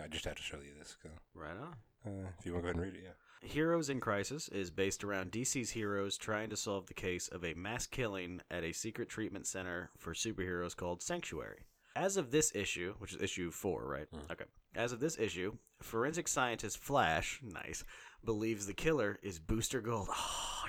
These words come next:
Speaker 2: yes. While the world's greatest detective, Batman, thinks it's Harley Quinn.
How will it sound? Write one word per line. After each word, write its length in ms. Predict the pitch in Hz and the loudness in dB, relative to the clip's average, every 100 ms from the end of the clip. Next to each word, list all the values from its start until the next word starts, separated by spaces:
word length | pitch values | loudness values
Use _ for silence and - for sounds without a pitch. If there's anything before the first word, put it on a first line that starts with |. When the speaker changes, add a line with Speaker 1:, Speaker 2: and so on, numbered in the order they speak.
| - | -4
Speaker 2:
yes. 1300 | - - - - - - - - - - - - - - - - - | -2 -2 0 0 0 -2 -2 -4 -4 -2 -2 -4 -8 -14 -18 -18 -6
While 240 | 110 120 113 | 2 6 6
the 80 | 107 | 6
world's 340 | 104 123 117 | 8 6 6
greatest 320 | 117 120 113 | 6 8 6
detective, 540 | 98 - 165 - 82 82 | 2 2 2 0 0 6
Batman, 580 | 147 185 95 87 101 - - - | 8 8 4 2 0 -6 -18 -4
thinks 300 | 107 87 85 | -2 -2 -2
it's 120 | - | -2
Harley 360 | - 80 85 92 | 2 2 2 -2
Quinn. 500 | - 120 90 78 | -4 -4 -4 -6